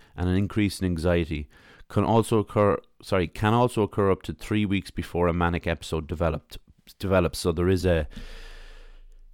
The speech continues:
I, I suppose, a, a, a tr-, you can trace, um, a change in someone for, for those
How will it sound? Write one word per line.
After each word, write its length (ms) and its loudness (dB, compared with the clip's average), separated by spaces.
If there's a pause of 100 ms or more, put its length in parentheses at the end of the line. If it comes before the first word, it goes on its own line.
(140)
I, 180 -6
I 140 -4
suppose, 420 2
a, 100 -6
a, 380 -2 (120)
a 120 -10
tr-, 400 -2
you 140 0
can 240 -2
trace, 680 2
um, 360 -2 (100)
a 80 -6
change 440 0
in 160 -2
someone 520 -4 (640)
for, 300 -6
for 180 -4
those 280 -2